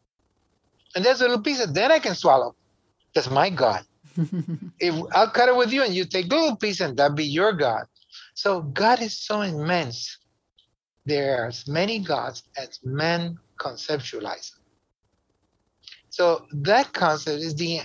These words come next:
Speaker 1: ampleness, the way God adjusts to beings. But it doesn't mean, it just means it's infinite. And the only way to learn God is to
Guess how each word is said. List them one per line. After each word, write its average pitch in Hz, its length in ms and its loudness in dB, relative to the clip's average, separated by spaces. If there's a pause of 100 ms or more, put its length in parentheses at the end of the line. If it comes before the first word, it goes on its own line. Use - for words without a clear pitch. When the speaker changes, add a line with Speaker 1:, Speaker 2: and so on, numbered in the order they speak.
(140)
Speaker 1:
ampleness, 147 920 0 (600)
the 147 120 2
way 180 180 4
God 170 280 4
adjusts 165 420 -2
to 139 80 -10
beings. 165 720 -6 (560)
But 170 120 6
it 143 160 0
doesn't 254 520 -2
mean, 226 200 -4 (440)
it 185 100 -4
just 285 220 -4
means 240 260 -4
it's 247 300 -10
infinite. 247 560 -4 (840)
And 160 120 -2
the 156 100 2
only 233 140 4
way 226 240 4
to 165 200 -6
learn 196 400 0
God 147 400 2 (600)
is 208 160 -2 (360)
to 202 280 -4